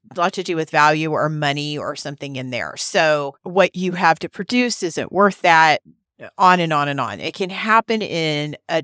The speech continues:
trillion different ways. And it's truly unique for every single one of us out there in the world.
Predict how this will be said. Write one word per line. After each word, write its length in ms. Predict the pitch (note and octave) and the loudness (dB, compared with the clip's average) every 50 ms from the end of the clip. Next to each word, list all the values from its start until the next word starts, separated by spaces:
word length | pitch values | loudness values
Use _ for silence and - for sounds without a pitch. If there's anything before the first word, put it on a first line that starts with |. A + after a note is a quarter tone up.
| _ - | _ -10
trillion 640 | - - - - A#3+ A3+ A3 G#3+ G#3 G3 F#3+ F3+ | -10 -10 -8 0 2 4 4 4 4 2 2 0
different 320 | - E3 D#3 - E3+ C3 - | 0 -2 -2 -2 -6 -6 -4
ways. 320 | D#3 C#3 C3 B2+ C3+ - | -4 -2 -2 -4 -6 -6
And 180 | - - G#3 A3 | -4 -2 0 0
it's 180 | B3 - - | 0 -2 -2
truly 380 | - - - F4 G4 G#4 A4+ F#4 | -6 -4 -4 -2 -2 0 0 0
unique 540 | B3 G3 G3+ F#3 E3+ E3 D#3+ C#3+ - - - | 0 -2 -4 -6 -4 -2 -2 -4 -4 -8 -12
for 280 | - - F3 D3 - - | -4 0 0 0 2 2
every 260 | - F3 D#3 E3+ E3 | 2 2 2 2 -4
single 300 | D3+ - D#3+ C#3+ D3+ D3 | -4 -4 -6 -2 -4 -4
one 240 | C3+ D3+ C#3 B2+ B2 | -2 -2 -2 0 0
of 100 | B2+ A#2+ | -2 -2
us 160 | C3 C3 - | -2 -6 -4
out 200 | C3+ A2+ B2 - | -2 -2 -2 -2
there 140 | - C#3 C#3+ | -2 -4 -4
in 120 | C#3+ C#3+ C#3 | -2 -2 -4
the 80 | C#3+ | -2
world. 340 | C3+ C#3+ B2 G#2 A2 - - | 0 0 0 0 0 -2 -6